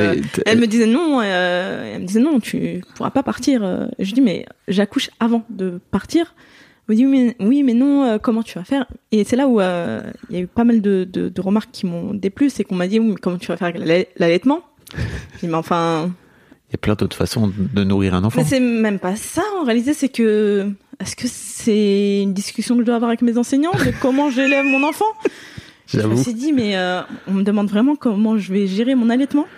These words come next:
Speaker 1: à la fac. Euh, donc il y a eu ça, et puis on m'a dit non, et moi têtue comme, comme je suis, j'ai contacté des personnes, euh, à l'étranger, et finalement, euh, il s'avérait que par un grand hasard, il y a une personne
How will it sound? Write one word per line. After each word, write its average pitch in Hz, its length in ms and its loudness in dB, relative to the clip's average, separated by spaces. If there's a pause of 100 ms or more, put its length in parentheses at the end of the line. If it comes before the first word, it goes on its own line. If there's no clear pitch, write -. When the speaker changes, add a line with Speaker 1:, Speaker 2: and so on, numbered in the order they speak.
(420)
Speaker 1:
à 220 60 2
la 240 80 2
fac. 339 180 0 (880)
Euh, 185 880 -2 (340)
donc 190 180 -8
il 208 40 0
y 185 40 4
a 185 60 2
eu 196 60 0
ça, 302 420 2
et 269 60 2
puis - 160 -2
on 196 60 2
m'a 175 120 0
dit - 140 -12
non, 302 360 4
et 220 160 2
moi 196 360 -2
têtue 196 340 -4
comme, 175 200 -8 (380)
comme 185 160 0
je 214 100 2
suis, 339 240 0 (360)
j'ai 226 140 0
contacté 285 400 2
des 302 100 4
personnes, 240 440 0
euh, 170 500 -2 (100)
à - 120 -8
l'étranger, 208 460 0
et 294 40 2
finalement, 233 460 2
euh, 202 200 2
il 190 80 -2
s'avérait 190 380 -2
que 185 240 -2
par 170 220 -6
un 175 100 -2
grand 196 400 -4 (340)
hasard, 196 480 -2 (480)
il 208 40 -4
y - 20 2
a 202 40 2
une 196 80 0
personne 240 440 2